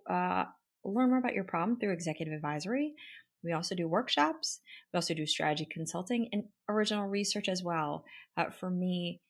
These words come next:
I always think it's so important to give people a very data-driven perspective so they understand foundationally why. We wanna arm you,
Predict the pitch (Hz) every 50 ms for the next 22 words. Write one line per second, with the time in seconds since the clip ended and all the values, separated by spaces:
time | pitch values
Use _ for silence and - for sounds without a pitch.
0 | _ _ _ _ _ _ _ _ _ _ 226 233 254 277 262 - 262 262 254 262
1 | - 240 226 214 214 - - 175 185 202 208 - - 180 185 175 170 175 - -
2 | 180 - 175 160 165 165 175 180 175 - - - 160 156 156 156 165 165 165 165
3 | 165 - _ _ - - 160 156 156 160 156 160 156 - _ _ _ _ _ _
4 | _ _ _ - - 160 - - - 160 151 151 - - 196 220 247 247 - -
5 | _ _ _ _ _ _ _ _ _ _ - - 330 311 302 311 320 370 466 480
6 | 392 277 220 185 170 165 - - - - - 170 160 151 151 147 - - 170 165
7 | 165 160 160 160 156 156 156 156 - - 165 156 151 151 147 147 147 147 147 151
8 | - _ _ _ _ _ _ _ _ _ _ _ _ _ _ - 170 143 - 80
9 | 78 - - - 185 185 - - 311 339 381 392 392 359 - - - 202 196 202
10 | 214 208 190 165 147 143 131 - 85 95